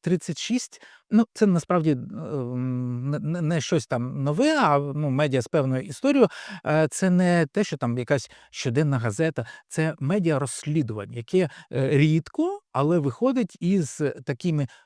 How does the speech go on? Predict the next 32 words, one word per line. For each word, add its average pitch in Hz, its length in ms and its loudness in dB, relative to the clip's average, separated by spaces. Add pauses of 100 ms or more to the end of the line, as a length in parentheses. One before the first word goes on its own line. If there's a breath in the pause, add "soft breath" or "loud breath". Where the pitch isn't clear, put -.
великими 165 880 4
ґрунтовними 147 720 0
матеріалами. 196 500 0 (320)
Е, 151 260 0
поки 233 200 2
що 175 160 -2
жодного 156 580 0
разу 147 460 -2
я 151 160 0
не 139 120 -2
пам'ятаю, 143 360 -2
щоб 127 140 -6
вони 139 200 -2
лажали. 123 560 -2 (360 loud breath)
Е, 143 240 -2
і 196 160 2
понад 170 300 -2
те, 151 140 -2
навіть 139 220 0
всі - 260 -6
світові, 143 480 -2
е, 135 280 -4
м, 135 260 -4
медіа 165 360 2
використовують 123 640 -2
їх 127 180 -6
висновки. 226 420 -2 (320 loud breath)
І, 151 500 2
ну, 165 140 4
наприклад, 139 460 0 (120)
е, - 60 -2
м, 139 840 -6